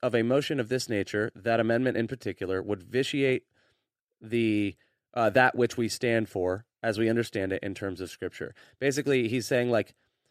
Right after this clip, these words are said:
should we even stand, or, or should a motion even stand that is fundamentally, fundamentally against our fundamental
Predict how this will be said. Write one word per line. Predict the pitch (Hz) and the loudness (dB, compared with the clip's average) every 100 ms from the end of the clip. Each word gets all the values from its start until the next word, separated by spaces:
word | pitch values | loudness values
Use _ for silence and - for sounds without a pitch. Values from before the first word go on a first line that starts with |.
| _ | _
should | - 165 151 | -4 -2 2
we | 170 | 2
even | 151 139 131 - | 4 4 2 -2
stand, | - - 156 147 127 113 110 113 - | -10 -2 2 6 6 6 2 0 0
or, | 113 - | 0 2
or | |
should | 110 156 - | 0 0 2
a | 123 | 2
motion | 117 127 135 | 4 2 2
even | 120 113 | 0 0
stand | - 120 113 | 0 0 2
that | 107 | 0
is | 98 | -2
fundamentally, | - 123 127 120 117 - 110 101 - _ | -2 0 0 2 0 0 -2 -4 -8 _
fundamentally | 143 147 127 120 127 127 120 110 | -4 0 2 2 0 0 0 0
against | 101 92 104 101 - - | -2 -2 -2 -2 -6 0
our | 98 | 0
fundamental | 92 117 110 101 101 95 95 | 0 -2 -2 0 -2 -2 -8